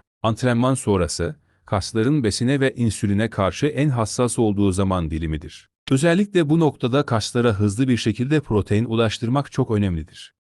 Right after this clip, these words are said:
Antrenman bitince hemen protein tozu içilmez. Antrenmandan yarım saat sonra bir ölçek protein almak,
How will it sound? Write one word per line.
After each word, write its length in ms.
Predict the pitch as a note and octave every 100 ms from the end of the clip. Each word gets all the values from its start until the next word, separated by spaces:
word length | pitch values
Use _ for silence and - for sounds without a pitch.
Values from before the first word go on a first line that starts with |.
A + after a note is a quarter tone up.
| -
Antrenman 580 | C3 C3+ C#3+ C#3+ C#3+ C3
bitince 420 | A2 D3 C#3+ C3+
hemen 320 | B2 B2+ C3
protein 460 | C3 A#2+ A2+ A#2 A#2
tozu 260 | A2+ A2 D3+
içilmez. 480 | C3+ D3 D3 C#3
Antrenmandan 720 | B2+ A2 - G#2+ A2 A2+ A2+ A#2
yarım 280 | A2+ B2
saat 280 | A2+ B2 A2+
sonra 380 | - A2+ A2+ A2
bir 100 | A#2
ölçek 440 | A2+ A2 D3+ D3
protein 400 | - A2+ G#2 A2
almak, 500 | G#2+ F2+ E2 A2+ -